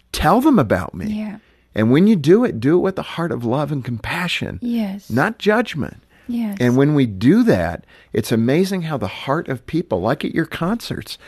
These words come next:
Speaker 1: they will open up
Speaker 2: Yeah.
Speaker 1: to God because of how you have set the table.
Speaker 2: Yeah.
Speaker 1: And so often we're destroying the table.
Speaker 2: They have to know that you
Speaker 1: Yes.
Speaker 2: love them before you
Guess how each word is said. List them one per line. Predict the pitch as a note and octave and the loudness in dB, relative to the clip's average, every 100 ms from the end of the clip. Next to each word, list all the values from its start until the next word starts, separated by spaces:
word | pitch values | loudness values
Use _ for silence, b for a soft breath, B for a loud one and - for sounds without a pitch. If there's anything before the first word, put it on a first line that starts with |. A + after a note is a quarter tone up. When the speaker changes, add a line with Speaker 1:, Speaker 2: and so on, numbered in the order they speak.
| B B | B B
Speaker 1:
they | A#2 A2+ A3+ | 0 4 4
will | B3+ A#3 | 4 2
open | F#3 G#3 F3+ | 2 0 -2
up | F#3+ A3+ - - _ - | -4 -6 -10 -18 _ -14
Speaker 2:
Yeah. | A3 G#3 - - | -12 -12 -14 2
Speaker 1:
to | D#3 | 4
God | C#3 D#3+ C#3 F2+ | 4 2 0 -4
because | G2+ - A2+ G#2+ | -4 -4 -4 -4
of | G#2+ | -6
how | A#2+ G#2 | -4 -2
you | G#2 E3 A#3 B2+ F2+ - B B | -2 0 2 2 2 -4 B B
have | - A2 | -8 -4
set | - A2+ | -2 -2
the | C#3 | -4
table. | - G3+ A#3+ - - _ - | -2 0 0 -4 -8 _ -16
Speaker 2:
Yeah. | G#3+ G3 - - | -16 -16 -16 -4
Speaker 1:
And | A2 A2+ A2+ | 0 2 2
so | - B2 | 4 6
often | C3 G#3 - A#2 A2+ G#2+ - | 6 2 -2 -2 -2 -4 -8
we're | D#2+ A#2 B2+ E3 | -8 -2 -2 0
destroying | B2 - - - F#3 B3 E3+ F#2 | 0 -2 -6 -4 2 4 4 0
the | E2+ | -2
table. | - D2+ B1 - - b b | -2 -4 -4 -12 -18 b b
Speaker 2:
They | G#3 | -8
have | A3 A#3+ | -6 -6
to | - | -4
know | G#3 G3 G3 F3 F3+ - | -2 0 0 -4 -8 -6
that | D3 A3 G#3 | -2 2 4
you | G3+ G3 | 4 2
Speaker 1:
Yes. | |
Speaker 2:
love | F#3 F#3 F3 | 2 -2 -2
them | F#3+ F3+ - | -4 -6 -6
before | F#3+ - F#3+ F#3+ | -8 -6 -6 -4
you | F3+ | -6